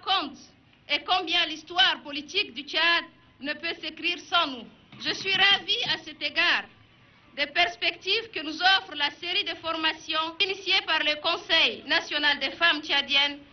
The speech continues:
et la section tchadienne du réseau des femmes africaines ministres et parlementaires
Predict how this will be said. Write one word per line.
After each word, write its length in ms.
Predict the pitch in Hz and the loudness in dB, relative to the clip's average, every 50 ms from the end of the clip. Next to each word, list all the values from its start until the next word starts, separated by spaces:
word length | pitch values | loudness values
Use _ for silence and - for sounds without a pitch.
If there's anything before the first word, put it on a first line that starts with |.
| - - - - - | -20 -20 -20 -8 -4
et 60 | 262 | 2
la 140 | 277 269 269 - | 2 2 2 2
section 420 | - 330 320 - - 370 339 359 | 0 -4 -4 -2 0 0 0 0
tchadienne 480 | 349 - 330 311 302 262 330 330 330 320 | 0 2 2 2 2 2 2 2 2 2
du 80 | 311 285 | 0 -2
réseau 300 | 294 302 302 302 320 311 | -2 -2 0 0 0 0
des 120 | 294 311 | 0 -2
femmes 360 | 302 - 330 320 320 302 302 - - - - - - - | 0 2 4 4 4 2 -2 -6 -10 -16 -20 -20 -14 -2
africaines 600 | - 285 349 - - 302 320 - - 330 349 339 311 | 0 0 0 2 0 -4 -2 2 4 4 4 4 2
ministres 400 | 311 320 320 359 440 - - 302 | -2 0 0 0 0 -2 -4 -6
et 60 | 262 | -2
parlementaires 720 | 262 294 277 269 269 262 262 254 262 - - 254 226 196 | 0 2 2 2 2 0 -2 -2 -2 -2 0 0 0 -2